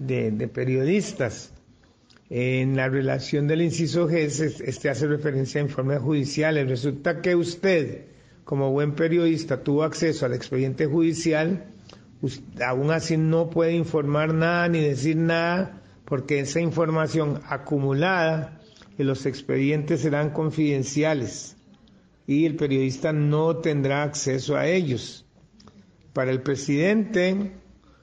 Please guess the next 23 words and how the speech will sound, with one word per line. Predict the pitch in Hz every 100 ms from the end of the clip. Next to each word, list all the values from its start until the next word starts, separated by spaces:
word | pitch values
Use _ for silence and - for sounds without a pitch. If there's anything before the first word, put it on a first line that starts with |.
| _ _ -
del | 156 143 151 143
Instituto | 143 - 143 160 156
de | 185
Prensa | 170 170 165 127
y |
Libertad | 127 127 113 143
de | 143
Expresión, | 147 - 156 120 165 160 147 156 151
Sileski | - 131 135 135 151 151
Jiménez, | 170 170 165 139 143 - - - _ - - _ -
el | 131
proyecto | 143 131 135 135 160
puede | 160 156
ser | 156 160 147
rescatado, | 160 156 - 123 - 139 147 131
principalmente | 110 139 127 131 135 143 156 151
en | 156
la | 151
normativa | 151 147 139 131 151 143 151
que | 151
acorta | 139 143 135 147
los | 147 143
tiempos | - 143 143 143 156 -